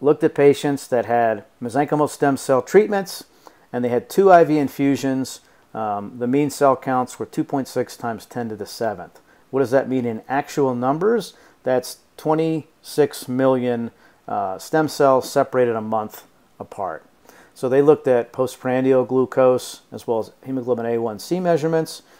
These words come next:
and they followed them for up to two years,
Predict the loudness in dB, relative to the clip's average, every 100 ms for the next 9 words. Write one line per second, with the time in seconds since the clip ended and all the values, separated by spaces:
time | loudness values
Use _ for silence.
0 | _ -12 -6 -4 4 6 6 4 -2 -2
1 | -2 -4 -16 _ -2 4 4 4 0 -6
2 | -14 -8 -2 6 8 8 8 4 0